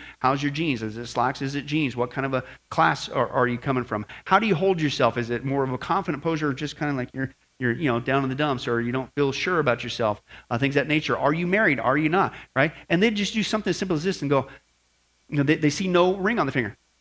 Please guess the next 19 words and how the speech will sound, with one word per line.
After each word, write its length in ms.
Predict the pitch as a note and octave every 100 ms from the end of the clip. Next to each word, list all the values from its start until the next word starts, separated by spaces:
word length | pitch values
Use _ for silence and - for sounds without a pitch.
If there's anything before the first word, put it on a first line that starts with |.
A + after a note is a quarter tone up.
| _ _ _ _
And, 140 | D#3 F3
and 140 | G#3
the, 80 | F#3
the, 300 | F#3 F3+ -
this, 220 | F3 G3+
the, 240 | - G3+ G3+ _
easy 460 | A#3 C4 D4 C#4 F3+
to 80 | E3
suck 260 | - A3
people 260 | A#3 A3 B3
in. 120 | C#4
They 120 | D3
have 180 | F3+ G3+
no 120 | A3
idea 200 | A#3+ A3+
they've 160 | F#3+ D#3
just 200 | F#3+ -
been 240 | G3 E3+ E3
read 540 | D3 G3+ F3 G#2+ A#2